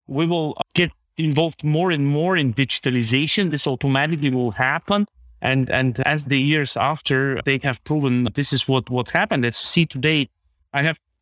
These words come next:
I, I cannot imagine that a family can survive without digital services, mobile phones, and, um, and tablets in general. Probably this can happen somewhere or happen somewhere on the planet,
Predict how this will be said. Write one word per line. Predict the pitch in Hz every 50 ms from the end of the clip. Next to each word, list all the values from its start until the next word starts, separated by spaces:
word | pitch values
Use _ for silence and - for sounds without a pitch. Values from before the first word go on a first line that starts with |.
| _ _ -
I, | 131 139 - -
I | 160 170
cannot | - - 165 151 160 180 170 180
imagine | 160 147 151 156 170 156 139 143 131 135 123 120
that | - 135 135 127 - - -
a | -
family | 113 - - - 151 156 165 165 156 143 135 131 135 135 135 131 - - -
can | - 143 143 147
survive | 143 - - 139 123 110 120 123 123 131 131 - - -
without | 127 123 113 123 123 120 120 117 - - -
digital | - 135 120 - - - 127 113
services, | - - 143 143 139 139 - - 139 131 120 - - _ _ _ _ -
mobile | 127 127 135 143 135 139 127 110
phones, | - 139 131 123 123 127 120 - - -
and, | 120 120 117 117 117 - -
um, | - 117 113 110 110 107 -
and | 120 120 110
tablets | - - 143 135 - 120 107 - - - _ _ _ _ -
in | 135 123
general. | 107 131 143 147 135 113 - - - _ _ _
Probably | - 185 214 214 196 165
this | 131 123 170 165 -
can | - 185 156 135
happen | 123 143 156 165 - 185 175 170 165 160 -
somewhere | - - - 156 147 139 131 131 135 135 143 156 156
or | 131 127 120
happen | 113 113 151 170 - - 160 131
somewhere | 117 - - 139 131 127 123 127 135 135 127 123 117
on | 117 113
the | 110 101
planet, | - - 139 147 151 147 135 131 131